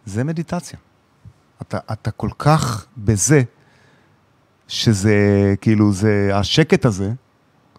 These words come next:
נותן מרחב של שדות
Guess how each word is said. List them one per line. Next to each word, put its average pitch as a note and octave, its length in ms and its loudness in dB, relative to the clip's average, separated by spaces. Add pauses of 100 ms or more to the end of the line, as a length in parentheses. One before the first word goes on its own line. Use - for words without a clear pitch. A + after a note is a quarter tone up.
(280)
נותן C3+ 280 -2
מרחב B2 520 0 (300)
של G#2 420 -2
שדות - 920 -2